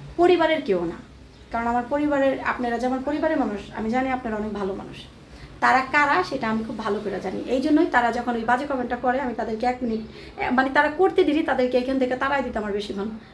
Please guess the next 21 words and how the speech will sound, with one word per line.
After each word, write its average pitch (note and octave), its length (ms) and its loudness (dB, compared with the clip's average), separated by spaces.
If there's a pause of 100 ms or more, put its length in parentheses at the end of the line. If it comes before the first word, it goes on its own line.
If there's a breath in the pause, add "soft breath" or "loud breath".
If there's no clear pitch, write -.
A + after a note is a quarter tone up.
(160)
লাগে G3 340 0
না, F#3 100 -2 (160)
ঠিক B3+ 120 -6
আছে? C4+ 160 -4
তো B3+ 100 0
এগুলো C4+ 200 2
করে C#4 200 2
কোনো A3 160 -4
লাভ F#3+ 200 -2
নাই। G3+ 180 -8 (480 loud breath)
শুধু C#4+ 280 2
শুধু C#4 260 2
মানে A3+ 500 2
কি B3 100 -8
বলবো G3+ 280 2
আসলে, F#3+ 320 -4 (140)
নিজেকে A3 340 -4
হাসি, G#3+ 280 -8 (400 loud breath)
হাস্যকর A3 400 -6
পাত-, G#3+ 260 -6 (340 loud breath)
মানে A3 260 -2